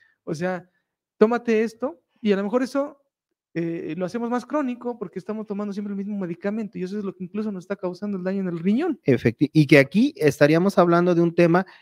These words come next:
Speaker 2: no ajeno a esto, que es la resistencia a los, a, a los gérmenes o bacterias, porque la infección urinaria no solamente puede ser por gérmenes,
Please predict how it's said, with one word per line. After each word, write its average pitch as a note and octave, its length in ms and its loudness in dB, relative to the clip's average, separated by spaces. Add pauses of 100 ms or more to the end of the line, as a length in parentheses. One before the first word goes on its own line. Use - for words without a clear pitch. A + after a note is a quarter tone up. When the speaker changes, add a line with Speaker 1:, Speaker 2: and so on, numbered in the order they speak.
(220)
Speaker 2:
no D3 460 8
ajeno F3 340 4
a E3 80 4
esto, D3+ 320 0
que D3 280 6
es A3 180 -2 (300)
la C#3 220 6
resistencia C3 1080 0
a B2 40 0
los, A2+ 300 -8
a, B2 120 -8
a A2+ 200 -8
los A2+ 480 -8 (260)
gérmenes E3+ 540 2
o B2+ 60 0
bacterias, E3+ 460 0
porque B2+ 380 -4 (220)
la C3+ 140 2
infección C#3+ 440 0
urinaria G3+ 320 0
no G3 160 0
solamente G3 520 -2
puede F#3 280 -2
ser F#3 180 -6
por D#3 180 -6
gérmenes, G3 480 -4